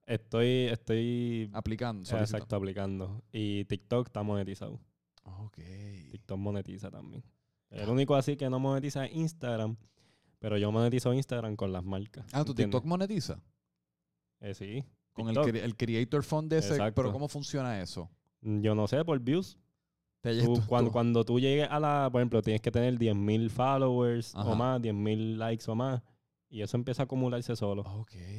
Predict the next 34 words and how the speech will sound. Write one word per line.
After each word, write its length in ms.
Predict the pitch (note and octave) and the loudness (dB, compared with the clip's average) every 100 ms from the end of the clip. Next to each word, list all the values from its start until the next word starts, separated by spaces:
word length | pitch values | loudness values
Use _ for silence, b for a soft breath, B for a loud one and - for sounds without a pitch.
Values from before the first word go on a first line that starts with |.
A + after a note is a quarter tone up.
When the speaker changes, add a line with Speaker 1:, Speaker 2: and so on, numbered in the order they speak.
| A2+ E2+ - _ | -10 -12 -18 _
Speaker 2:
Oye, 160 | B2 D#3 | -2 0
y 40 | |
una 140 | D3 D3+ | 0 -2
pregunta, 400 | D3+ A#2 G#2 G#2 | -2 -2 -6 -8
eh, 320 | G2 G#2+ G2+ | -8 -6 -4
men-, 240 | G2+ G2+ | -4 -6
mencionas 460 | G2 G2+ - A2+ A2 | -6 -6 -6 -6 -8
TikTok 420 | A#2+ - B2+ A2 | -12 -4 -4 -4
y 40 | A2+ | -6
que 80 | |
se 120 | A2 G#2 | -8 -8
te 80 | G2+ | -8
está 140 | A2 | -4
moviendo 360 | G#2+ A2+ A2+ A2+ | -4 -4 -4 -4
y 40 | |
eso. 220 | A2 G#2 b b b | -4 -6 b b b
¿Qué 140 | C3 | -2
tipo, 540 | C3 D#3+ D#3 D3+ C#3+ - _ _ _ _ | 0 -2 2 2 2 -2 _ _ _ _
qué 140 | C3+ | -2
tipo 240 | C3+ C#3 D3+ | 0 2 4
de 100 | D3 | 4
video, 400 | C#3+ C3 C#3 C#3 | 4 4 4 4
qué 140 | B2+ | 0
tipo 240 | B2 A#2+ B2+ | -2 -2 -2
de 80 | |
receta 440 | B2+ B2 - A#2+ A#2+ | -2 -4 -2 -2 0
es 60 | |
la 100 | A#2 | -2
más 120 | A2 A2 | -2 -4
que 140 | A2+ | -4
se 100 | A2+ | -2
te 120 | A2 | -2
mueve 380 | G#2+ F#2+ F2+ E2+ | 0 0 0 0
tradicionalmente? 1080 | E2 F2 F2+ - F#2+ F#2+ F#2 E2+ E2 C#2 - | -2 -2 -2 -2 -2 -2 -2 -4 -6 -10 -12